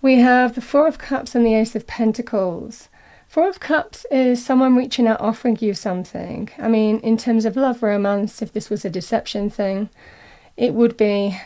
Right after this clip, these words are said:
can we make an apology, an apology to make things right, uh, a peace offering, an offer to calm the waters. And again, with the Pentacle energy, start on a sta-, a stable footing, emotional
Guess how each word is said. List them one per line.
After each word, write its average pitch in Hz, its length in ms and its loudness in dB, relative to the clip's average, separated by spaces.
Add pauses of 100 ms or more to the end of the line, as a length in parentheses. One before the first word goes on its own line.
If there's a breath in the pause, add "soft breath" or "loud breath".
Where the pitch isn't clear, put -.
can 214 180 -4
we 196 80 -2
make 190 460 -4
an 202 180 -6
apology, 226 880 2
an 196 160 -4
apology 196 500 -4
to - 160 -10
make 190 220 -6
things 170 340 -8
right, 208 500 -2 (440 loud breath)
uh, 175 220 -4
a - 20 -12
peace - 360 -2
offering, 196 680 -4
an 202 140 -6
offer 202 180 -6
to 220 140 -8
calm 180 260 -4
the 165 80 -6
waters. 226 800 0 (540 loud breath)
And 233 240 6
again, 233 240 4
with 226 100 0
the 226 60 -2
Pentacle 226 480 0
energy, 208 400 0
start - 400 2
on 208 80 -2
a 196 60 -4
sta-, - 280 -4
a - 60 -10
stable 185 420 -4
footing, 214 600 -2
emotional 196 880 -4